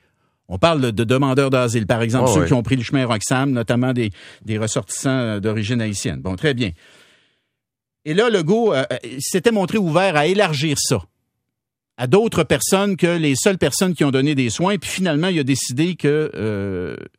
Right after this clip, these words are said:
Speaker 1: ce serait pas le cas. Puis je veux juste te dire, Paul, moi, je trouve que François Legault a manqué une belle occasion. Moi, je pense qu'il aurait dû élargir. Puis je suis pas de ceux qui pensent, là, qu'il aurait fallu donner le statut de réfugié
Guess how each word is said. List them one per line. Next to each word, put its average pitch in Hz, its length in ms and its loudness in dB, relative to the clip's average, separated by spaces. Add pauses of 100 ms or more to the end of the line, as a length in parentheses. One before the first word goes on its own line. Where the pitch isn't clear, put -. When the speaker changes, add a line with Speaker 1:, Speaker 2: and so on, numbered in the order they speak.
(200)
Speaker 1:
ce - 160 -2
serait 139 160 0
pas 107 140 -2
le 92 60 -4
cas. - 160 -8 (680)
Puis 143 100 -4
je 127 100 -2
veux 196 60 4
juste 254 220 0
te 175 60 4
dire, 156 240 0
Paul, 170 220 2
moi, 190 120 2
je 160 120 2
trouve 170 280 -2
que 156 260 2 (680)
François 170 320 2
Legault 151 280 4
a 139 60 2
manqué 131 300 2
une 139 80 0
belle 139 180 2
occasion. 110 480 0 (2000)
Moi, 160 100 2
je - 80 0
pense 180 180 2
qu'il 160 120 4
aurait 135 160 2
dû 131 140 0
élargir. 92 480 -2 (580)
Puis 165 100 -2
je - 60 0
suis 190 120 0
pas 269 180 4
de 202 120 6
ceux 233 240 2
qui 175 140 -2
pensent, 185 400 0
là, 165 100 2
qu'il 147 140 4
aurait 147 100 2
fallu 160 280 2
donner 156 260 2
le 170 60 -2
statut 151 320 0
de 147 60 2
réfugié 139 420 0